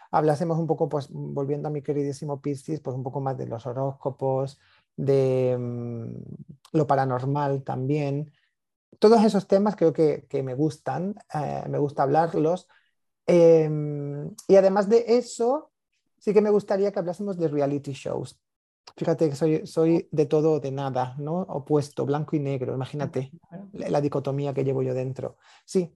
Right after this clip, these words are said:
Speaker 1: tengo ganas de que hablemos de, del contenido televisivo al final, ¿no? De, de, de la tele. Que ya lo hicimos muy al principio,
Speaker 2: Sí.
Speaker 1: con Nostalgia Televisiva, pero sí que me gustaría que nos centrásemos en fo-, en algún formato,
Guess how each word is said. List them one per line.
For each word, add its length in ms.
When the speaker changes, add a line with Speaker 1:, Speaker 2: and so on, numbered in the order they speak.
Speaker 1:
tengo 180
ganas 220
de 80
que 40
hablemos 260
de, 120
del 160
contenido 420
televisivo 600
al 80
final, 420
¿no? 200
De, 340
de, 480
de 140
la 160
tele. 280
Que 80
ya 100
lo 60
hicimos 380
muy 160
al 100
principio, 640
Speaker 2:
Sí. 300
Speaker 1:
con 160
Nostalgia 420
Televisiva, 800
pero 600
sí 140
que 80
me 100
gustaría 340
que 80
nos 140
centrásemos 560
en 140
fo-, 180
en 160
algún 260
formato, 720